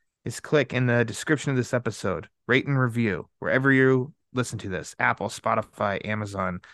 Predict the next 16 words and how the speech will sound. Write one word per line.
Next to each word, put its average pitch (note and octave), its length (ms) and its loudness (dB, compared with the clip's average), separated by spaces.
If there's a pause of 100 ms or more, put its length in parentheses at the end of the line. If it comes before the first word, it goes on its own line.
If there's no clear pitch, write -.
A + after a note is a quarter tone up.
(160)
iHeartRadio, G2+ 760 -2
Google G#2+ 280 0
Play, F#2+ 260 -4
whatever, A2 720 2 (380)
uh, A2 200 2
click C3+ 260 0
the C3 120 2
rate B2+ 200 0
and A#2+ 80 -6
review. A#2 380 -2
Just - 220 -12
rate E3 100 2
and F3 80 0
review F3 180 0
the F#3 80 0
show, - 300 -12